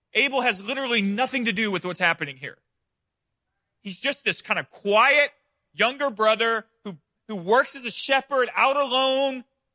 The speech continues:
He brings an offering, a bloody offering to the Lord, presents it. God receives it, and Abel goes about his business. He's not judging, looking down his nose at Cain. He's out in the fields,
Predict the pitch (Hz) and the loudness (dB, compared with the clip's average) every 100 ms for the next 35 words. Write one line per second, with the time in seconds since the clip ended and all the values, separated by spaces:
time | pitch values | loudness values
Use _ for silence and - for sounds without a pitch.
0 | _ _ _ _ 185 160 262 277 262 240 | _ _ _ _ -18 -4 -2 -2 0 4
1 | 247 - 269 254 220 160 196 233 285 285 | 4 2 0 2 0 -2 2 4 4 4
2 | 262 269 - 247 226 233 233 240 226 202 | 4 2 0 -6 -6 -8 -4 -4 -6 -10
3 | 175 277 302 285 240 _ _ - 247 233 | -4 -2 -2 -4 -6 _ _ 0 2 2
4 | 220 - 269 254 269 214 _ - 214 240 | -6 -4 -4 -4 -6 -8 _ -4 2 2
5 | 285 302 254 254 262 247 247 190 254 294 | 2 2 2 2 2 0 0 -4 -6 -6
6 | 214 170 208 226 202 - _ _ - 196 | -6 -12 -4 -2 -2 -4 _ _ 0 2
7 | 214 254 247 247 233 _ _ - 214 240 | 4 2 2 0 -8 _ _ -2 0 2
8 | 220 220 220 196 202 226 247 226 185 - | 2 2 0 -2 0 2 2 0 -4 -4
9 | 233 233 240 220 175 185 226 247 247 233 | 0 0 0 -4 -2 0 0 0 -4 -4
10 | - _ 285 285 240 214 247 254 - | -4 _ 2 4 4 4 2 -2 -12